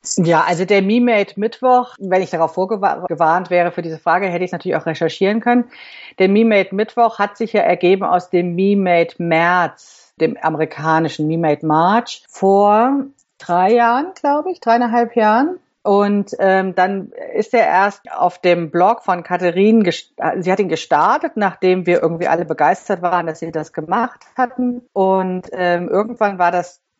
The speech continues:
so groß geworden, dass das für eine Person zu viel war und auch den Blog so, ähm, stark beansprucht hat. Und daraufhin hat sie eben eine Handvoll Leute, also sechs andere Frauen angesprochen,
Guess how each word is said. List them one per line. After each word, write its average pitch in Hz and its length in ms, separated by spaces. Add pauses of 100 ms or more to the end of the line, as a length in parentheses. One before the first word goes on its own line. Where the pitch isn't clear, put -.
(140)
so 196 280
groß 262 480
geworden, 185 440
dass 170 120
das 175 160
für - 180
eine 170 240
Person 175 560
zu 220 160
viel 202 380
war 175 320
und 175 180
auch 180 160
den 175 280
Blog 180 380
so, 170 400
ähm, 160 320
stark 147 360
beansprucht - 580
hat. 135 200
Und 151 200
daraufhin 190 540
hat 185 180
sie 247 420
eben 196 640
eine 175 220
Handvoll 175 440
Leute, 156 300
also 151 160
sechs 170 280
andere 180 340
Frauen 160 320
angesprochen, 247 800